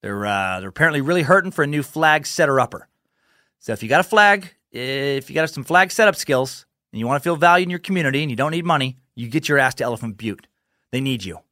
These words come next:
Uh, there's a golf course, a few spas in the area. Basically, from what I can tell, Elef-, Elephant Butte's like a, a little lake resort town on a budget. Maybe kind of like, um, reminds me a, a little bit of, like, the, the Ozarks in Missouri, like that Lake Ozark kind of area.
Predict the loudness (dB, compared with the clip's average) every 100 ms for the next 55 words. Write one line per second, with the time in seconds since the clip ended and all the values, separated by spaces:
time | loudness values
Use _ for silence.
0 | _ _ _ _ _ _ -14 -14 -12 -12
1 | -2 2 2 0 -2 0 -2 -8 -10 -8
2 | 0 2 2 0 -2 -2 -2 0 0 0
3 | -2 -4 -2 -2 0 2 4 2 0 -2
4 | 0 -2 -6 -6 -4 -4 -4 -6 -10 -8
5 | 0 2 2 0 -2 -4 -2 -2 -2 -4
6 | -4 -4 -6 -6 -6 -10 -20 -20 _ _
7 | _ _ _ _ -14 -12 -6 -4 0 -2
8 | -2 -4 -4 -8 -16 _ -14 -10 -8 -6
9 | -4 -4 -4 -4 -2 -2 -2 -2 -4 -6
10 | -8 -8 -8 -10 -6 -4 -2 -4 -6 -12
11 | -10 -8 -6 -8 -8 -14 -14 -12 -10 -8
12 | -6 -6 -6 -8 -10 -10 -10 -10 -14 -18